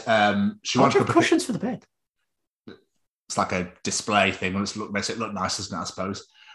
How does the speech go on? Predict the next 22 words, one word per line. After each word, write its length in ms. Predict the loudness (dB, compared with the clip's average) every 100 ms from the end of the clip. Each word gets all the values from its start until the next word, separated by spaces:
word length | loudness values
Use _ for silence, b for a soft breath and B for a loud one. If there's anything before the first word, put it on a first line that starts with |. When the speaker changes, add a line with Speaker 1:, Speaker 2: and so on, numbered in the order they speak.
| b
Speaker 1:
Um, 560 | 2 4 4 2 -2 -6 -14 -4
her 140 | 0
friend 300 | 4 4 4
gave 140 | 2 -2
us 120 | -4
loads 380 | -2 2 2 0
of 60 |
stuff, 400 | -6 -8 -10 -12 -20 _
like, 240 | 0 0 0
really 400 | -6 0 2 2
nice 260 | 2 2 0
stuff 200 | -2 -8
as 100 | -6
well. 300 | -2 -2 -2
So 300 | -4 -4 -4
that's 220 | -4 -4 -4
fully 280 | -2 -2
appreciated. 500 | -4 -4 -4 -4 -6
Thank 200 | -6 -6
you 60 | -6
so 300 | -4 -2 -2
much. 400 | -2 -4 -8 -12